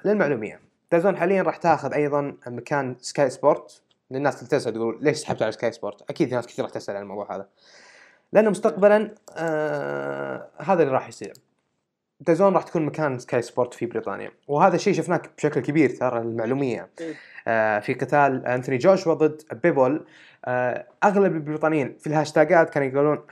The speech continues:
Speaker 1: "شغلوا في بي إن واشتغل-، واشت-، واشتركوا في دازون أمريكا".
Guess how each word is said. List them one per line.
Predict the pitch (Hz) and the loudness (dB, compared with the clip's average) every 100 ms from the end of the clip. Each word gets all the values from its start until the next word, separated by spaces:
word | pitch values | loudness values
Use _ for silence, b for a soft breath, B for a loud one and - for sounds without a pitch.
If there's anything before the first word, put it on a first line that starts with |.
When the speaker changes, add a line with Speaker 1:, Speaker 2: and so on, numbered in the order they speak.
| B | B
Speaker 1:
"شغلوا | - 175 151 | 4 6 6
في | 156 | 4
بي | 151 160 | 4 4
إن | 175 151 | 4 -2
واشتغل-، | - 160 143 | 0 2 2
واشت-، | 139 131 120 123 143 - 147 | 0 -2 -4 -4 -4 -4 0
واشتركوا | 123 107 - 156 - | 0 0 2 0 0
في | 123 120 | -4 0
دازون | 123 117 131 110 | 0 2 2 0
أمريكا". | 113 113 - | -4 -6 -8